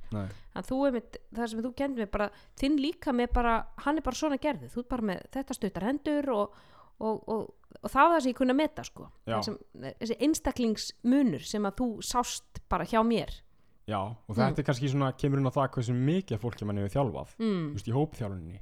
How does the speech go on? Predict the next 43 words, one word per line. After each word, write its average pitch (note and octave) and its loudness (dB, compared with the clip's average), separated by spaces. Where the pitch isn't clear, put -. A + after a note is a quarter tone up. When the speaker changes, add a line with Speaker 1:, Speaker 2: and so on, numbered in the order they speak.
Speaker 1:
Það A2+ 2
sem F#3+ 2
Speaker 2:
Mhm. - 2
Speaker 1:
er A2 -2
svo A2 -4
frábært, C#3+ 2
þú G#2 -6
veist, F#2+ -12
ég, A2+ -2
þú - -20
veist, G2 -12
ég G#2+ -4
hef A2+ 2
ekki G#2+ -4
tölu C#3+ 6
á - 0
hversu A2+ -2
marga B2 0
einstaklinga A#2 -2
ég G#2+ 0
hef G#2 -2
komið C#3 2
og G2 -8
getað - -2
skoðað. D#3 -2
Speaker 2:
Mhm. F3+ -2
Speaker 1:
Þannig, C#3 0
ég A#2 -4
hef A2+ -4
lært C#3 -2
svo C#3 0
ótrúlega B2+ -2
mikið C#3+ -2
á G#2+ -4
því. C3+ -4
Speaker 2:
Mhm. F#3 -2
Speaker 1:
Og, - 2
og G2+ -6
ég A#2+ 4
er E3 6
ekkert - -4
alltaf - -2
með A2+ 0